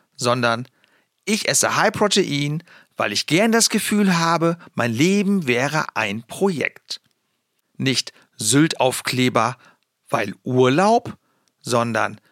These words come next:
Sylt-Aufkleber, weil ich möchte, dass mein Auto ein bisschen so tut, als hätte ich alles im Griff.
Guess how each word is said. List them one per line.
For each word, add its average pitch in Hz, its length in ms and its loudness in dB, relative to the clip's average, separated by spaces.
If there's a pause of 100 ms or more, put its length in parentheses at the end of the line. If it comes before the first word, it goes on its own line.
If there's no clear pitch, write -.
(140)
Sylt-Aufkleber, 180 1160 0 (340)
weil 110 160 -2
ich - 180 -4
möchte, 208 720 2 (220)
dass - 220 -2
mein 120 220 -4
Auto 202 680 2
ein 110 280 -8
bisschen 247 380 0
so 226 120 -2
tut, 139 460 -4 (340)
als 123 200 -2
hätte 143 240 0
ich 175 220 -2
alles 120 300 -2
im 175 120 -2
Griff. 147 420 -6